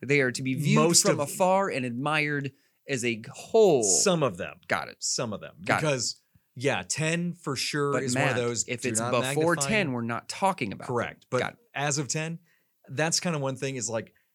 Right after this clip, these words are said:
Speaker 2: make it a little more clear on what's going on. It's a little, and, you know, loosen up on the linear thing.
Speaker 1: Yeah.
Speaker 2: That was,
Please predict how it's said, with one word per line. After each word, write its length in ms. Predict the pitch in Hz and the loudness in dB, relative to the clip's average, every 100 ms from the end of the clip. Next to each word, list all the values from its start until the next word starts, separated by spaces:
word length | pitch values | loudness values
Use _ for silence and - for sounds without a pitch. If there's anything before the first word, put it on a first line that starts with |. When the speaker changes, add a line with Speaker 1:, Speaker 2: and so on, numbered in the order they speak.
| _ | _
Speaker 2:
make 240 | 117 156 180 | -8 -8 -6
it 40 | |
a 20 | 247 | -4
little 180 | 233 | -4
more 160 | 208 202 | -2 -4
clear 400 | - 147 160 156 | -6 -6 -6 -6
on 100 | 127 | -6
what's 200 | 117 117 | -6 -6
going 240 | 113 104 | -6 -8
on. 240 | 90 76 - | -8 -12 -14
It's 160 | 120 113 | -10 -8
a 40 | |
little, 240 | 135 156 165 | -8 -8 -8
and, 220 | 151 143 - _ 151 | -8 -10 -14 _ -4
you 120 | 175 | 0
know, 60 | 175 | 0
loosen 360 | 165 190 240 | -2 -2 -2
up 100 | 220 | -2
on 80 | 202 | -2
the 80 | 175 | -2
linear 320 | 147 202 147 | -4 -4 -6
thing. 320 | - 78 69 _ _ | -8 -16 -18 _ _
Speaker 1:
Yeah. 140 | 156 107 | -2 0
Speaker 2:
That 120 | 131 | 0
was, 240 | 165 135 | -4 -8